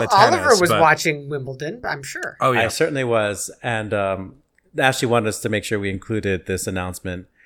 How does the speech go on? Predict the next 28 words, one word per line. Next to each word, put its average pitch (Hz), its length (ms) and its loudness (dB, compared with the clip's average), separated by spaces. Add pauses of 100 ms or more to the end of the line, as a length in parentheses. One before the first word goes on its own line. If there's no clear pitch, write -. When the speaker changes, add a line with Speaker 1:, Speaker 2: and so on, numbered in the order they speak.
(360)
Speaker 3:
uh, 113 160 2
from 101 240 0
Kevin 107 320 -2
Maxon. 120 760 -2 (380)
Uh, 104 440 2
I'm 113 140 -4
sure 110 300 0
she'll 98 200 -2
have 95 340 -2
more 104 220 -4
to 95 40 -8
say 95 200 -2
about 90 260 -2
it 90 140 -8
herself 87 420 -10
when 87 120 -10
she's 90 220 -12
joining 92 380 -12
us 82 180 -12
again 85 240 -12
next 82 280 -14
week. 85 340 -20 (260)
Speaker 2:
I 202 60 -10
mean, 214 180 -8
there 233 140 4
have 208 240 0
been 196 240 2 (100)
other 156 640 0